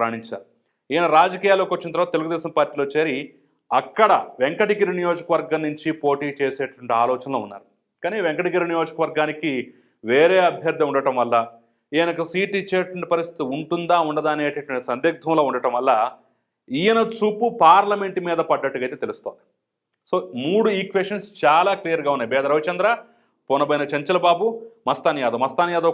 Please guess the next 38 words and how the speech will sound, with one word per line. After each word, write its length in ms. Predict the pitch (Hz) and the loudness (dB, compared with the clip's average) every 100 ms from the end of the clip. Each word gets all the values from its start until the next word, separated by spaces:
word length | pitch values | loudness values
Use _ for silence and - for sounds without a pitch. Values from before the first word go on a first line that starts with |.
| 151 | 0
కొత్త 160 | 147 180 | -2 0
అయినా 140 | 175 170 | 0 -2
సరే 160 | 185 233 - - 131 | 0 0 -2 -2 0
డాక్టర్ 280 | 143 156 147 | 0 -2 -4
నేపథ్యం, 420 | 160 165 165 185 220 - _ _ 147 | -4 -4 -4 -4 -6 -6 _ _ -2
పైగా 160 | 147 | 0
ఆయన 100 | 147 139 | 0 -2
వెంకటగిరి 400 | 143 165 165 156 | -4 -4 -2 -4
నుంచి 140 | 151 170 | -6 -6
చూస్తున్నటువంటి 420 | 147 151 139 139 135 | -6 -6 -8 -6 -4
పరిస్థితి 220 | 127 - | -4 -4
అయితే 120 | 151 117 | -6 -6
కనిపిస్తోంది. 380 | 107 - 104 _ _ - 156 | -10 -16 -20 _ _ -8 -2
అక్కడ 160 | 208 196 | 2 4
దక్కని 240 | 196 226 214 | 4 2 0
పక్షంలో 340 | 202 - 208 202 | -2 -2 0 4
పార్లమెంట్కి 400 | 175 165 156 135 131 | 4 4 -2 -4 -2
వెళ్ళాలని. 300 | 110 98 - _ _ _ _ _ 208 | -2 -4 -8 _ _ _ _ _ 0
ఇక 100 | 226 180 | 2 4
బేద 160 | 220 240 233 | 4 6 4
రవిచంద్ర 320 | 226 214 208 202 | 4 0 0 0
మాత్రం 220 | 208 208 185 | 0 0 -2
ఖచ్చితంగా 480 | 185 185 190 190 185 190 - _ _ 131 160 | -2 -4 0 2 2 0 -14 _ _ 0 2
ఏ 20 | 190 | 4
నియోజకవర్గం 580 | 185 185 185 185 175 156 | 4 2 2 0 -2 -2
ఇచ్చినా, 160 | 165 165 | -2 0
అది 80 | 135 - | 0 0
అసెంబ్లీ 300 | 160 160 165 | -2 0 0
ఇచ్చినా, 200 | 160 175 170 151 | 0 -2 0 2
పార్లమెంట్ 380 | 139 160 160 156 | 2 0 -6 -8
ఇచ్చినా, 220 | - 165 180 143 | -8 -2 -2 -2
అధిష్టానం 500 | 139 147 - 160 156 139 135 160 | -6 -6 -2 0 0 -2 0 2
ఏం 140 | 170 160 | 4 4
ఆదేశిస్తే 520 | 160 170 170 160 - 180 | 4 0 -4 -6 -4 0
దాన్ని 200 | 156 151 143 | 0 0 -2
చేయడానికైతే 420 | 147 147 143 156 139 | -2 -4 -4 -8 -12
సిద్ధంగా 340 | 113 139 147 131 | -10 -2 0 2
ఉన్నారు. 240 | 117 113 | 0 -2